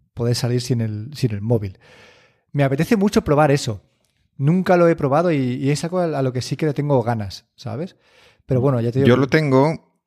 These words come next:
Speaker 2: y, y tiene un, una segunda parte, y es que, claro, eh, normalmente,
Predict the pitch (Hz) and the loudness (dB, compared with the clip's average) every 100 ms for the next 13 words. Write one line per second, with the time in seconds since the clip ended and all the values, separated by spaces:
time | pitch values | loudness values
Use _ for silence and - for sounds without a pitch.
0 | _ - - - 117 110 104 101 98 95 | _ -20 -18 -2 2 4 2 -2 -4 0
1 | 117 135 127 107 95 90 85 80 78 71 | 2 4 4 4 4 0 -2 -4 -8 -12
2 | - - 85 87 85 95 85 82 - - | -14 -12 -8 -6 -2 0 0 0 -2 0
3 | 90 87 - 101 98 117 87 - 90 82 | 0 0 -2 -2 0 2 2 -2 -6 -6
4 | 80 80 82 90 92 92 110 110 | -6 -6 -2 0 0 2 2 2